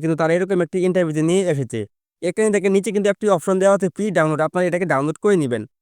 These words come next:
আমার এখানে ডাউনলোড করা আছে, তাই আমি আপনাদেরকে আর ডাউনলোড করে দেখালাম না। আমি এখন এখান থেকে বাহির হয়ে যাব। আপনারা এটাকে ডাউনলোড করে নেবেন।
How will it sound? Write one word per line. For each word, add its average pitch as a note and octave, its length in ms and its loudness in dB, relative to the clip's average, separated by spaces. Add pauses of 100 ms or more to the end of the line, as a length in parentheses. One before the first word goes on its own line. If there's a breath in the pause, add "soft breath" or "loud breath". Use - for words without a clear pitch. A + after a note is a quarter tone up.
(180)
আমার D3 140 0
এখানে F#3+ 240 0
ডাউনলোড D3+ 320 0
করা F#3 140 2
আছে, F3 180 -2
তাই D#3 220 2
আমি C#3+ 180 0
আপনাদেরকে D#3+ 320 -4
আর D3 120 0
ডাউনলোড C3+ 340 0
করে G3+ 200 0
দেখালাম A#2+ 280 -2
না। G#2+ 140 -6
আমি C#3+ 120 0
এখন F3+ 180 -4
এখান F3+ 160 -2
থেকে F#3 220 -2
বাহির B2+ 260 -2
হয়ে C3+ 160 -4
যাব। A2 120 -2 (480)
আপনারা F#3 360 -2
এটাকে F3+ 280 -4
ডাউনলোড D3 340 0
করে G3 160 2
নেবেন। F#3 180 2